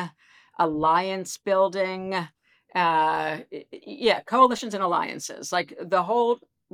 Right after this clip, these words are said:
world is filled with coalitions and alliances now, and not, and not filled with enough what I call either local unions or base level organizations that are actually doing real organizing work on the ground. And so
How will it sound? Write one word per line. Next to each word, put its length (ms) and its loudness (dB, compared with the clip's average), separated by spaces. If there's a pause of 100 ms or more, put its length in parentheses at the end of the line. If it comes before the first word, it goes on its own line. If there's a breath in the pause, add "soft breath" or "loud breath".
(540)
world 500 2
is 120 -8
filled 200 -2
with 120 -10
coalitions 500 -2
and 80 -8
alliances 540 -2
now, 400 -4
and 160 -6
not, 240 2 (240)
and 180 -2
not 280 4
filled 140 -6
with 160 -4
enough 400 -4 (280)
what 120 0
I 140 6
call 460 2 (520)
either 180 -2
local 300 4
unions 600 -2 (420 soft breath)
or 140 4
base 380 2
level 200 0
organizations 840 -2
that 100 -4
are 80 0
actually 400 0
doing 280 -4
real 120 -6
organizing 480 -8
work 200 -8
on 120 -8
the 60 -12
ground. 540 -10 (440 soft breath)
And 220 -2
so 640 4